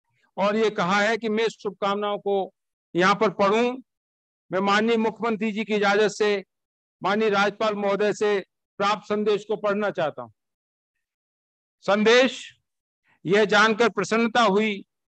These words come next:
कि डॉक्टर भीमराव अंबेडकर विधि विश्वविद्यालय जयपुर के स्थायी परिसर का शिलान्यास सोलह नवंबर को आयोजित हो रहा है। विधि विश्वविद्यालय भवन का शिलान्यास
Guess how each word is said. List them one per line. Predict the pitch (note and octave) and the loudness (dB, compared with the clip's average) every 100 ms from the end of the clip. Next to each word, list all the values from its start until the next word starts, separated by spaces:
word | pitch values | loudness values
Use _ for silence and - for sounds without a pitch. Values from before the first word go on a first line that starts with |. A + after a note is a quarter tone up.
| _ _ _ _ | _ _ _ _
कि | F#3+ | 0
डॉक्टर | G3 G3 A3 G3+ | 2 2 2 2
भीमराव | G3 A3 A3+ A3 G#3+ | 4 4 4 4 2
अंबेडकर | G#3 G#3 A3 G#3 | 2 -2 0 -2
विधि | G3+ G3+ | -2 -4
विश्वविद्यालय | G3+ F#3 G#3 F#3 G3 G3+ G3+ | -6 -6 -4 0 2 2 2
जयपुर | G3+ G3+ G#3 | 0 -2 -4
के | F#3+ G3+ F3+ | -2 -2 -2
स्थायी | - G3+ G#3+ | -2 -2 0
परिसर | G#3 F#3 G3 | -2 -2 -4
का | - F#3+ | -2 -2
शिलान्यास | F3 F3+ F#3+ G3 G3 G3 - _ _ _ _ _ | -2 0 0 0 0 -2 -4 _ _ _ _ _
सोलह | - G3+ G#3+ | -4 0 0
नवंबर | G3+ G3 F#3+ G3 | 0 0 -2 -4
को | F#3+ | -2
आयोजित | F3+ F3+ F3+ D#3+ | 0 0 -4 -2
हो | G3 | -2
रहा | F3 B2 | 0 -2
है। | F#2+ _ _ _ _ _ _ _ _ _ | -8 _ _ _ _ _ _ _ _ _
विधि | D3 F#3 B3+ | -6 -2 -2
विश्वविद्यालय | B3 - G#3+ G#3+ G#3+ A3 | -2 -2 0 4 4 4
भवन | F3 F3+ G#3+ | 2 2 2
का | A3 G#3 | 0 0
शिलान्यास | G3+ G3+ G#3 G#3 G#3+ G3+ | 0 0 2 0 0 -2